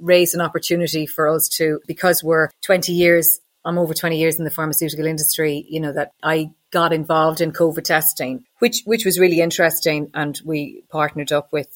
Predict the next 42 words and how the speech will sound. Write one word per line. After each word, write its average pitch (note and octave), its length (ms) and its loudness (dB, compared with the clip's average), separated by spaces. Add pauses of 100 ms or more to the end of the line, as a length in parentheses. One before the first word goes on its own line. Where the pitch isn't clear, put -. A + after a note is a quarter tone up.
(220)
a - 80 -4
company G3+ 460 2
who E3+ 200 0
now D#3+ 400 0
is D#3 220 -6
one D#3+ 240 -6
of D#3 120 -6
only D3+ 220 -4
three D#3+ 560 -2
approved D#3 480 -6
tests D3+ 380 -4
in D#3+ 100 -8
the D3 80 -12
U D3 160 -8
K D#3 380 -2
and D3+ 200 -6
one D#3 140 -6
of D3+ 140 -8
only D3+ 180 -6
fifteen D#3 400 -6
approved D3+ 480 -6
in, D3 280 -8 (120)
in D#3+ 160 -4
Europe. F3+ 480 4
So F3+ 300 4
it F#3 100 2
was F#3+ 180 -2
just A#3+ 240 -2
really G3 280 4
interesting G3 720 0 (140)
to - 120 -8
work F3+ 380 2
with E3+ 160 0
different E3+ 300 0
industries, E3 760 -2 (240)
companies, E3+ 840 -2 (180)
governments E3 800 0
in F3 100 0
terms E3+ 380 0
of D#3 100 0
implementing E3 680 -2
antigen D3+ 600 -4